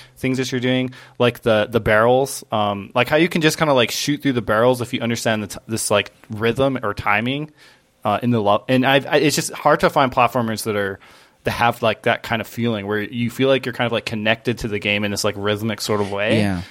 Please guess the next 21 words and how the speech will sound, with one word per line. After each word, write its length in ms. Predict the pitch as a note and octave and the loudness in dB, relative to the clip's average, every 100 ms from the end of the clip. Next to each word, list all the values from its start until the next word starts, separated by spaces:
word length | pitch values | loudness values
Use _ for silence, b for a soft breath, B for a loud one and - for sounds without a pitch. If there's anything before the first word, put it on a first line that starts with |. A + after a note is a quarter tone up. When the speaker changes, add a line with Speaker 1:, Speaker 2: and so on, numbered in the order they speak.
| B _ | B _
Speaker 1:
And 220 | C3 B2 | 0 0
it's 180 | B2+ C3 | -2 -4
just, 140 | C#3+ E3 | -2 0
like, 280 | C#3 - | 0 -2
they 180 | A#2+ D3 | 0 2
achieved 400 | C#3+ - D3 B2+ | 2 0 -2 2
it 120 | A#2+ | 0
so 220 | - B2+ B2 | 2 0 2
well 400 | A2 A2+ G#2+ - | 4 4 2 -2
in 180 | A2 | -6
it, 200 | G2+ G2 - | -4 -6 -4
and 160 | G#2+ | -4
it 60 | G2 | -2
just 180 | A#2 - | -2 0
feels 160 | B2 | 0
really 240 | G#2 B2 A2+ | 0 -2 -2
cool, 180 | A#2 | -2
especially 480 | G2+ C#3+ D3 D#3+ C3+ | -2 0 2 2 0
for 160 | - A#2+ | -2 -4
the 80 | G2+ | -2
barrel 360 | G#2+ G#2 G2+ | 0 0 -2